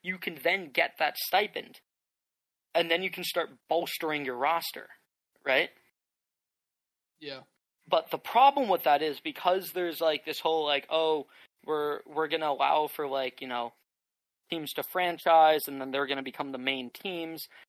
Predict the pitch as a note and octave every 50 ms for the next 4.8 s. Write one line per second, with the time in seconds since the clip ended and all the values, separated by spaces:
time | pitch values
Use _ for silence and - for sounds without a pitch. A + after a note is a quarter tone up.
0 | _ _ - - D3+ - - E3 D3 D3 - - - - _ _ _ _ _ _
1 | _ _ _ _ _ _ _ - E3+ - - F#3 E3+ E3+ E3 E3 D3 D#3 - -
2 | E3 D3 - - D#3+ C#3+ C#3 - - C#3 C3+ B2 A#2+ B2 A#2+ A2+ - - - C#3
3 | C3+ B2+ C3 B2+ B2+ B2+ B2 B2+ C3 - _ - C#3 C3+ B2 - D3+ C#3+ C3+ C3+
4 | B2 - - C3 B2 A#2+ - _ - - - D3 C3 B2+ C3+